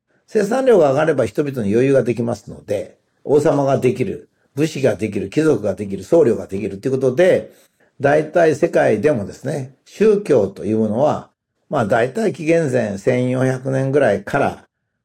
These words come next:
大体紀元前の五百年ぐらいまでにほとんどの人が揃うんですね。まあ、ゾロアスターもそうですし、モーゼもそうですし、それからエジプトの神様もそうですしね。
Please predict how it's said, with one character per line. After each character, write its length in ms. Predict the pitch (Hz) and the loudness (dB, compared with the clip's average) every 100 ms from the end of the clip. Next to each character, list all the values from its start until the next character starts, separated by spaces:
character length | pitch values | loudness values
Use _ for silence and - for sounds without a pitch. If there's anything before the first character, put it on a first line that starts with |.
| - | -14
大 180 | 92 98 | -8 -2
体 180 | 151 | -2
紀 140 | 143 123 | -2 -2
元 280 | 147 143 120 | 0 0 0
前 180 | 110 | -2
の 340 | 98 117 143 107 | -2 -2 -2 0
五 140 | 107 | 0
百 280 | 127 143 185 | 0 0 -4
年 220 | 175 190 | -4 0
ぐ 80 | 202 | 2
ら 140 | 190 | 2
い 40 | 147 | 2
ま 140 | 139 | 0
で 120 | 110 | -2
に 160 | 113 117 | -2 -4
ほ 160 | 101 92 | -8 -6
と 200 | 202 285 | -2 -2
ん 100 | 254 | 0
ど 60 | |
の 80 | 143 | -2
人 180 | - 113 | 0 0
が 60 | |
揃 260 | 107 117 135 | 2 2 2
う 40 | |
ん 40 | 101 | 0
で 60 | |
す 100 | - | -4
ね。 300 | 151 226 220 - _ _ _ - | -2 -2 -4 -10 _ _ _ -10
ま 100 | 107 | -2
あ、 20 | |
ゾ 140 | 117 | 4
ロ 120 | 131 | 4
ア 80 | 135 | 2
ス 60 | 131 | 0
タ 160 | 131 | 0
ー 40 | 110 | 0
も 80 | 107 | 0
そ 180 | 120 | 0
う 40 | 98 | 0
で 80 | 107 | -4
す 140 | - | -6
し、 420 | 151 127 95 - _ _ _ | 0 0 0 -6 _ _ _
モ 260 | - 123 135 | 0 2 4
ー 40 | |
ゼ 120 | 113 110 | 4 0
も 120 | 101 | 0
そ 200 | 143 135 | 2 2
う 40 | |
で 100 | 101 | 0
す 160 | 92 - | -6 -12
し、 340 | 87 73 - _ _ _ _ | -14 -14 -14 _ _ _ _
そ 120 | 110 | 0
れ 60 | |
か 60 | 113 | 2
ら 60 | 110 | 2
エ 140 | 113 | 0
ジ 100 | 123 | -2
プ 120 | - | -4
ト 100 | 131 | -2
の 120 | 123 | 0
神 220 | 120 131 117 | 0 0 0
様 180 | 104 | 0
も 120 | 98 98 | 0 2
そ 160 | 135 | 2
う 40 | 101 | 0
で 100 | 98 | -2
す 100 | - | -8
し 120 | 101 | -4
ね。 280 | 170 226 | -2 -4